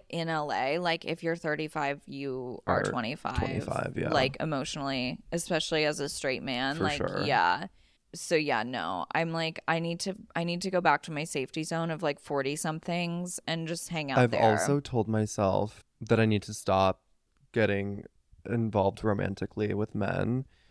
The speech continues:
Speaker 2: So I'm like, maybe I should only hook up with, like, people from Grindr that, like, are in open relationships so they don't fucking bother me.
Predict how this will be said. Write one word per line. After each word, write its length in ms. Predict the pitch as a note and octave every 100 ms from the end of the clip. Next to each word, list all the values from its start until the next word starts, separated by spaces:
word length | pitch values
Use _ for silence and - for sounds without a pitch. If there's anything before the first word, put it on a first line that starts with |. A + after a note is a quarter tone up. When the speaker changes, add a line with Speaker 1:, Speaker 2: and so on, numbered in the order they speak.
| _
Speaker 2:
So 160 | - A#2
I'm 100 | A2
like, 180 | G#2+ -
maybe 300 | A2 G#2 G2+
I 80 | G#2+
should 220 | - A#2 -
only 220 | G2+ G2+
hook 200 | G#2+ A2
up 160 | G2+ -
with, 140 | -
like, 160 | G2+ G2
people 220 | G#2+ G2
from 200 | - G#2+
Grindr 380 | G#2 G2 G2+ G2+
that, 180 | G2+
like, 260 | G2 G2 - -
are 140 | A2
in 160 | E2+ G#2
open 240 | - -
relationships 920 | G2+ F2+ - - D2+ - - G2+ - - _
so 120 | -
they 80 | A2
don't 200 | G#2 F#2+
fucking 280 | G#2+ G#2+ E2+
bother 280 | - - E2
me. 240 | D2 D#2+